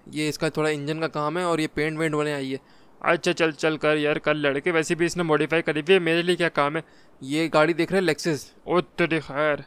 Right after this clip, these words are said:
Speaker 1: ये आई हुई थी ज़रा ना detailing के लिए, ये साफ़ सुथरी होने आई हुई थी, पूरे तेरे भाई ने dashboard पे polish मारी है, पूरी बाहर से साफ़ करी है और, अ, tint भी करने थे ना glasses, तो टिंट भी करी है। ये भी डिलीवर करके आनी है।
Speaker 2: नहीं कर लड़के, address दे।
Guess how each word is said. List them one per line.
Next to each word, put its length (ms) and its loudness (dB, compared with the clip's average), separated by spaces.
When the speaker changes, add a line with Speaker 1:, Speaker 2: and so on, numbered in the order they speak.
Speaker 1:
ये 180 -2
आई 200 4
हुई 120 0
थी 120 0
ज़रा 180 0
ना 120 0
detailing 560 -4
के 80 0
लिए, 120 -2
ये 340 -4
साफ़ 260 -2
सुथरी 280 -4
होने 200 -4
आई 140 -2
हुई 120 -4
थी, 140 -2
पूरे 340 4
तेरे 260 2
भाई 240 0
ने 120 0
dashboard 480 2
पे 100 2
polish 500 0
मारी 340 0
है, 100 0
पूरी 320 -2
बाहर 260 2
से 140 0
साफ़ 260 0
करी 180 -2
है 80 -2
और, 200 4
अ, 560 -2
tint 260 -2
भी 100 0
करने 280 0
थे 40 -2
ना 160 0
glasses, 560 -2
तो 80 -2
टिंट 280 -4
भी 120 0
करी 220 -2
है। 80 -4
ये 120 2
भी 100 2
डिलीवर 380 0
करके 220 0
आनी 240 -6
है। 80 -8
Speaker 2:
नहीं 200 2
कर 140 2
लड़के, 300 -2
address 360 2
दे। 160 -4